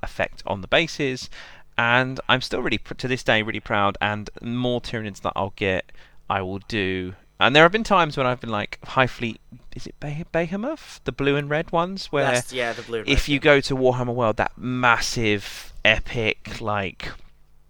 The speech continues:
Speaker 1: diorama of Ultramarine versus Tyranids, I looked at that and was like, "Yeah, I want my Tyranids to look like that." I got home
Speaker 2: <laughs>
Speaker 1: and I'm like,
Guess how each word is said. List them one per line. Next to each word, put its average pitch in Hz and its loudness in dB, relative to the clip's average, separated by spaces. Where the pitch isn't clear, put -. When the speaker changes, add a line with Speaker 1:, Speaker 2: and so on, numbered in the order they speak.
Speaker 1:
diorama 104 2
of - -2
Ultramarine 101 -2
versus 98 -2
Tyranids, 98 0
I 104 2
looked 120 -2
at - -6
that 107 6
and 104 -2
was 98 -8
like, 98 -8
"Yeah, 139 4
I 131 8
want 127 2
my 120 2
Tyranids 113 0
to - -8
look - -8
like 78 -4
that." 98 4
I 113 2
got 107 2
home 110 4
Speaker 2:
<laughs> - -14
Speaker 1:
and 151 0
I'm 110 0
like, 104 0